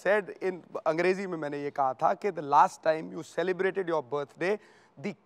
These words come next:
candles cost more than the cake। तो basically he was taken aback, but ultimately it was great fun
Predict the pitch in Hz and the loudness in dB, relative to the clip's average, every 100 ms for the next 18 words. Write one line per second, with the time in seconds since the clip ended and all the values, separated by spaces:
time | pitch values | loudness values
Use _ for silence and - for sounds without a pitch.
0 | 202 196 214 220 233 180 - 165 165 175 | 8 8 8 4 4 0 -4 6 6 6
1 | - 156 156 165 147 156 147 160 - 185 | 0 -6 0 2 2 -2 -6 -10 0 4
2 | 202 180 - - - - 208 220 226 208 | 4 2 -4 -14 -18 -6 4 6 8 6
3 | 156 156 202 175 196 208 202 175 - 170 | 2 0 0 -2 -10 -8 -8 -8 -4 -2
4 | 185 151 127 135 - _ _ 233 - 220 | -2 -2 -2 -4 -4 _ _ 2 6 6
5 | 254 233 214 226 196 - 180 170 - 165 | 4 -4 -4 -6 -12 -6 -4 -4 0 2
6 | 139 | 2